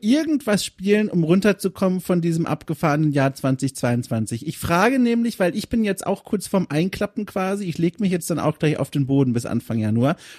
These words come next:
und bin immer dankbar für tolle Spielempfehlungen. Und bei dir bin ich ja besonders interessiert, weil ich dich ja auch persönlich kenne. Was, was läuft bei dir? Gibt's irgendwas, worauf du dich freust, was du dir vorgenommen hast?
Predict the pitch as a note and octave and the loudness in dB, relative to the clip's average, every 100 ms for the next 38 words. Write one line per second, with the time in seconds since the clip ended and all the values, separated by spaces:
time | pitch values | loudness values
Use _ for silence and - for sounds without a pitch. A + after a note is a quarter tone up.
0 | - F3 E3+ F#3+ A3+ C#4+ C4 G#3+ A#3 A#3 | 0 4 4 4 4 2 2 2 4 4
1 | A3 G3 - G3 F#3+ F3+ - G3 G3 - | 2 0 0 0 0 -2 -4 -4 -4 -2
2 | G3 G3 F#3+ - E3 D#3 _ E3 D3+ F3 | 2 2 2 0 -2 -4 _ 0 2 2
3 | G3+ G3 F#3+ F#3 E3+ F3+ G3+ F3+ C#3 - | 2 2 0 0 0 0 2 0 -4 -4
4 | C#3 E3 C#3 D3 - - C3 C3 C#3+ C#3+ | -4 -2 0 0 -2 -4 -4 -2 0 2
5 | F#3+ E3+ - B2 D#3 F#3+ - - _ _ | 2 0 0 0 0 -2 -10 -20 _ _
6 | - E3+ G#3+ - - G3 - G3 A3 - | 0 0 0 -4 -2 0 4 4 4 2
7 | F3 C#3+ C3 C3 A3+ - G#3+ B3 B3+ A#3 | -4 0 -2 -2 -4 -6 -4 0 0 0
8 | - F#3 F#3 F#3+ F#3+ E3+ - - F3 G#3+ | 0 0 0 0 -4 -8 -6 0 2 2
9 | - F3 - E3 D#3+ - F3+ G#3 G#3 G3+ | 0 -4 -4 -2 -2 0 0 0 -2 0
10 | G3 G3 | 0 0